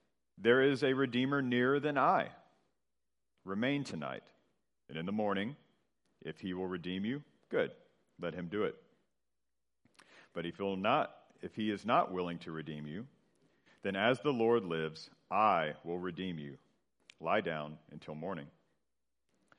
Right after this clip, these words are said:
So she lay at his feet until the morning, but arose before one could recognize another. And he said, "Let it not be known that the woman came to the re-,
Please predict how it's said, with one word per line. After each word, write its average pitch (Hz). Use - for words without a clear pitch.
So 110
she 127
lay 107
at 101
his 104
feet 165
until 95
the 104
morning, 123
but 120
arose 147
before 135
one 127
could 113
recognize 95
another. 117
And 127
he 123
said, 110
"Let 107
it 143
not 123
be 160
known 101
that 98
the 113
woman 110
came 98
to 113
the 95
re-, 107